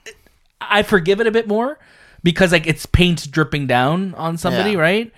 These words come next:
Speaker 1: But th-, there's a scene at the end where it's, like, an
Speaker 2: It was the
Speaker 1: overhead.
Speaker 2: fire extinguisher scene that got me.
Speaker 1: Yeah, where, like, you're just like, there's, like, it looks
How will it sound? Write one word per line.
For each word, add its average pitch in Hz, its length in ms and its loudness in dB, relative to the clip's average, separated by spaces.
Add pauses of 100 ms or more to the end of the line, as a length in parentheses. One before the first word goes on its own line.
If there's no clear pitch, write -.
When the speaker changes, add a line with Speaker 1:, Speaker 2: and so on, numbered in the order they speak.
(260)
Speaker 1:
But 175 120 4
th-, 165 140 2
there's 180 200 4
a 170 40 -4
scene 196 200 -2
at 185 100 -2
the 170 80 -2
end 170 80 0
where 165 80 2
it's, 160 100 0
like, 147 100 -2
an 139 80 0
Speaker 2:
It 180 80 6
was 185 120 6
the 160 60 4
Speaker 1:
overhead. 131 320 4
Speaker 2:
fire 185 260 2
extinguisher 131 600 -6
scene 117 300 -10
that 113 200 -8
got 107 240 -12
me. 78 160 -20
Speaker 1:
Yeah, 131 400 2
where, 135 240 2
like, 139 220 0
you're 147 120 4
just 143 160 0
like, - 200 -4
there's, 156 200 2
like, 160 160 -4
it 156 80 -8
looks 190 400 -4